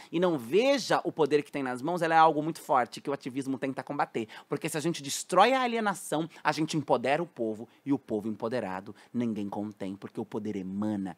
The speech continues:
do povo. Não das instituições, não das estruturas. A, o povo foi convencido de que quem manda é o parlamentar, é, é o presidente, é o capitão, é o general.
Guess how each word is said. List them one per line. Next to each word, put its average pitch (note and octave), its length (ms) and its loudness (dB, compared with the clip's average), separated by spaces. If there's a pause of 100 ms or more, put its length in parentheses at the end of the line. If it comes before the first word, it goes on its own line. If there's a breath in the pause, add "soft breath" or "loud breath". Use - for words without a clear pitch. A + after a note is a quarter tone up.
(140)
do G#2+ 100 -8
povo. - 340 -16 (160)
Não B2+ 140 -4
das G#2+ 140 -4
instituições, F#2+ 640 -10 (160 loud breath)
não C3 120 0
das A2+ 140 -2
estruturas. G2+ 500 -10 (180 loud breath)
A, A#2+ 120 -4 (100)
o - 100 -4
povo G3+ 320 6
foi F#3+ 320 -2 (160 loud breath)
convencido F#3+ 920 -2 (160)
de C3+ 100 -10
que - 80 -16
quem C#3+ 200 -4
manda C3+ 480 0
é B2+ 220 -4
o A#2+ 340 -4
parlamentar, A#2 840 -2
é, A2+ 340 -4
é A#2+ 60 -6
o A#2 80 -4
presidente, A#2+ 800 -8
é A#2 40 -2
o A2+ 80 -4
capitão, B2 680 -4
é A#2+ 40 -2
o A#2+ 80 -4
general. A#2 640 2